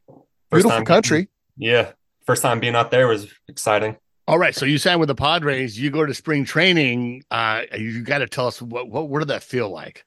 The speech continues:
Speaker 1: <laughs> I can't explain it, honestly. It was just complete awe for me. Like,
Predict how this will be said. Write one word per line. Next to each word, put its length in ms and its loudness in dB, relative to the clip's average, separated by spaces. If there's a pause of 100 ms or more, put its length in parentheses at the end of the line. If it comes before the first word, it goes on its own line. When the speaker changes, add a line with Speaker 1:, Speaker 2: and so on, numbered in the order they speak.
Speaker 1:
<laughs> 120 -12
I 540 -6 (1120)
can't 280 0
explain 440 -4
it, 100 -2
honestly. 480 -2
It 60 2
was 100 -4
just 260 -6 (320)
complete 640 0 (140)
awe 320 6
for 180 -8
me. 260 -8 (220)
Like, 320 -4